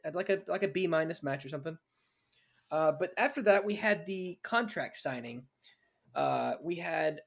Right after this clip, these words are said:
Omega making his way to the ring, h-, having, like, 'cause we, I mentioned to Riley, I was like, "Oh, this is kinda weird because, like, how is he gonna make his entrance? Is he gonna use his old entrance? Is he gonna go all out and use the freaking broom girls and the, the, the,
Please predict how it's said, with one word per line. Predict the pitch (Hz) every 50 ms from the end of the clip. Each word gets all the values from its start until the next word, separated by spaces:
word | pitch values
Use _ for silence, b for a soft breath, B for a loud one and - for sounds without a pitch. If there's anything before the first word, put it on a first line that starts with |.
| _ -
Omega | 170 170 170 175 180 180 175
making | 175 175 175 175 170
his | 170 160 160
way | 165 175 175
to | 165
the | 160 151
ring, | 151 160 170 185 190 196 - _ -
h-, | - - -
having, | - - 208 214 214 214 202 190
like, | 170 160 151 - - - _ _ _ _ _ _ _ _ _ _
'cause | - 196 190
we, | 220 262 - -
I | 180 196 202
mentioned | 214 240 240 240 220
to | 196
Riley, | 175 165 170 185 196 170
I | 160
was | 151 147 160
like, | 156 180
"Oh, | 220
this | 269 285
is | 214
kinda | - 202 190 175 160 151
weird | 139 143 143 156 185 196
because, | 190 175 - 190 165 156 147
like, | 156 143 -
how | - - 196 214
is | 214 208
he | 196
gonna | 202 196 185
make | 175 180 170 175
his | 156 143
entrance? | 190 208 208 151 135
Is | 135
he | 135
gonna | 147 151 147
use | 147 143 135
his | 131 120
old | 139 156 196 208
entrance? | 214 208 208 214 214 214 214 208 - b b b b
Is | - 131 -
he | 156 156
gonna | 180 170 160
go | 135 165 165 165
all | - 147 151 165 175 165
out | 143 151 160 180 208 220 - - _ -
and | 143 139
use | 131 135 151 170 180 165 -
the | - 160 160
freaking | 139 - 170 160 - 175 160 151 147 -
broom | - 143 143 147 156 175 185 190 185 170
girls | 151 180 185 196 202 208 208 214 220 214 - - - - _ - _ _ _ -
and | 147 151 147 135
the, | 147 139 139 - _
the, | 151 143 143 143 - -
the, | 139 139 131 -